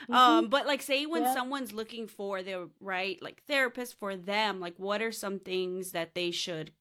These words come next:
Speaker 2: consider, like, questions to ask?
Speaker 1: I think, um, it depends person to person, like, 'cause I'll say, like, even as a Latina therapist, I don't think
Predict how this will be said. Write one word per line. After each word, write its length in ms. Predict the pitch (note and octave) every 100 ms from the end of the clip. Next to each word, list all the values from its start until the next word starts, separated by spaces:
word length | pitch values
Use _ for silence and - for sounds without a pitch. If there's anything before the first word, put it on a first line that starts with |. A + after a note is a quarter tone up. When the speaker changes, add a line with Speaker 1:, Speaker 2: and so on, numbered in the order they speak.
| -
Speaker 2:
consider, 800 | G#3+ F3 - - A3 F#3+ E3 D#3+
like, 160 | D3+
questions 600 | - A3+ B3 - A3 G3+ -
to 100 | - -
ask? 640 | F#3+ F3 E3+ - - - _ _ _ _ _ G#3+
Speaker 1:
I 160 | A3
think, 320 | B3 C#4+ D4 -
um, 500 | B3 B3+ A#3 G#3 - -
it 140 | A3
depends 420 | C4+ D#4 E4 D#4+ -
person 380 | A3+ A#3 A#3+
to 60 | G#3+
person, 640 | G#3 F#3+ G3+ G3 F#3+ F#3
like, 280 | F#3 F#3 -
'cause 160 | A#3+ G#3+
I'll 180 | A3+
say, 180 | B3+ C#4
like, 220 | C4 A#3+
even 300 | G3+ G#3 A3+
as 180 | G#3+ G#3+
a 100 | G3+
Latina 520 | G3+ G3+ G3+ G3 G3 G3
therapist, 600 | G3 G#3 B3+ B3+ B3+ -
I 120 | F3+
don't 220 | G#3 A3+ A3
think 280 | G3+ G3+